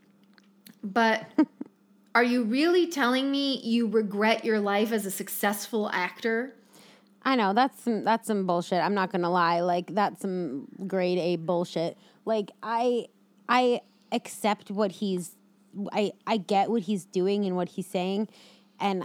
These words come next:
Speaker 2: I'm sure there are a lot of people who are successful in their careers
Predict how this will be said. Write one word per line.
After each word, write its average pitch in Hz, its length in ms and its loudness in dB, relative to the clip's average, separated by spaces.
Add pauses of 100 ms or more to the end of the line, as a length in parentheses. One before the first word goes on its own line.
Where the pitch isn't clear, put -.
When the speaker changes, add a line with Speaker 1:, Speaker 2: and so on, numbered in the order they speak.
Speaker 2:
I'm 196 180 -2
sure 202 280 -2
there 175 180 -2
are 180 240 0
a 196 60 0
lot 185 240 0
of 185 100 -8
people 185 220 -4
who 202 160 0
are 170 180 -2 (300)
successful 185 600 -4
in 180 80 0
their 170 140 -2
careers 180 680 -2